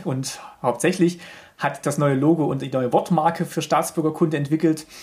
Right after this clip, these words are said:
Ja, ich wollte einfach ein bisschen was Moderneres haben, was auch ein bisschen vielseitiger einsetzbar ist.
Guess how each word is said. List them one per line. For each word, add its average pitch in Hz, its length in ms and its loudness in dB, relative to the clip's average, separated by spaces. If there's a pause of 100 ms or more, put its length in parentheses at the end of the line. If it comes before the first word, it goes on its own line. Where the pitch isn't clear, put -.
(760)
Ja, - 200 2
ich - 400 -6
wollte 143 240 2
einfach 139 220 -2
ein 139 60 -6
bisschen 147 220 -2
was 127 140 0
Moderneres 143 480 0
haben, 135 220 0
was 127 120 2
auch 131 120 0
ein 131 60 -6
bisschen - 280 -6
vielseitiger 127 500 0
einsetzbar 139 560 0
ist. - 300 -4